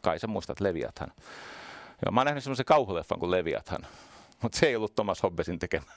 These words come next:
Anyway, Thomas Hobbes <laughs> oli, se oli vähän kyyninen ihmisen suhteen. Tämä anarkistiprinssi Piotr Kropotkin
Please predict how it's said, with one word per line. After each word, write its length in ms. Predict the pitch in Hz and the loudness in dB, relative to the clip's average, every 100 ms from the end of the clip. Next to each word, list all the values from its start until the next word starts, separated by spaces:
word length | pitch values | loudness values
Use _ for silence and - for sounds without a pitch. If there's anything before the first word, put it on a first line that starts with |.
| - - - _ _ - 123 117 - 113 | -20 -20 -20 _ _ -10 -6 0 4 4
Anyway, 520 | - 151 131 131 117 - - | 6 4 6 4 2 -4 -4
Thomas 280 | - 320 165 | 2 4 6
Hobbes 400 | 156 156 151 - - - 605 - - | 6 4 2 -4 -6 -2 0 2 2
<laughs> 600 | - 165 - 165 170 196 | 4 2 2 -4 4 6
oli, 100 | 185 - - 135 - | 6 -2 -8 -8 2
se 60 | 196 | 4
oli 100 | 175 - | 4 4
vähän 200 | 170 135 | 2 4
kyyninen 640 | 156 156 139 123 104 101 | 4 4 4 2 2 2
ihmisen 340 | 104 101 95 | 2 0 0
suhteen. 420 | 90 101 - 104 104 | 2 2 4 4 4
Tämä 280 | 120 123 120 | 4 4 4
anarkistiprinssi 1000 | 147 156 131 - - 120 - 117 - 113 | 4 6 2 0 0 0 2 0 0 -4
Piotr 520 | - 165 - 98 85 - - - - - | 4 4 4 2 -2 -10 -20 -20 -20 -4
Kropotkin 720 | - 147 - 170 - - 95 | 4 4 6 2 2 -2 -2